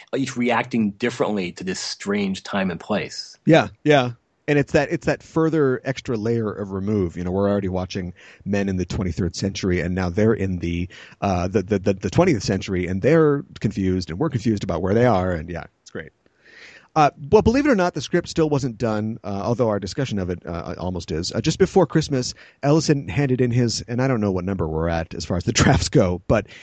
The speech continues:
Speaker 2: Justman still didn't believe in it, and so he suggested that Roddenberry rewrite it, which he did over the holidays. Uh, Roddenberry eliminated the subplot featuring an evil Enterprise, which happens at one point, I guess because of the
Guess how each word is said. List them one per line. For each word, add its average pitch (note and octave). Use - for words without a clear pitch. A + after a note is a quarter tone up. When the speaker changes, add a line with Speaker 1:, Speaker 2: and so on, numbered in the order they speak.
Speaker 2:
Justman F#3
still G3
didn't F3+
believe D#3+
in B2+
it, A2+
and A2+
so B2+
he C3+
suggested B2
that E2+
Roddenberry G#2
rewrite G2+
it, D2
which -
he C#3
did C#3
over B2+
the A#2
holidays. G#2
Uh, A2+
Roddenberry D#3
eliminated C3
the G2+
subplot C3+
featuring A2+
an C3
evil C#3+
Enterprise, G#3
which G#3+
happens G#3
at G#3
one G3+
point, G#3
I D3+
guess D3
because C3
of B2+
the B2+